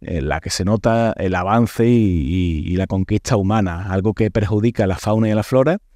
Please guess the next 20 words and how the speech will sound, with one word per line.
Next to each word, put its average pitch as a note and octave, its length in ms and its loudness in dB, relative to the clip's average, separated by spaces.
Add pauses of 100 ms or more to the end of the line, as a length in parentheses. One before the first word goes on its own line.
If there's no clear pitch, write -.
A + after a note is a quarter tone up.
(360)
y F#3 100 0
que - 140 2
vamos C#3+ 240 4
a C3+ 40 2
tener C#3 220 2
que B2+ 120 0
ir C#3+ 140 4
reconquistando A#2+ 1000 0
mientras G2 680 0
que F#2 320 -2
vamos G#2+ 240 2
convenciendo A2+ 600 2
a A2+ 40 4
las G#2 120 2
distintas G#2 520 0
facciones G2+ 600 -2
de, F2+ 320 -2
de E2+ 120 -2
nuestra F2+ 260 -4
raza. G2+ 420 -2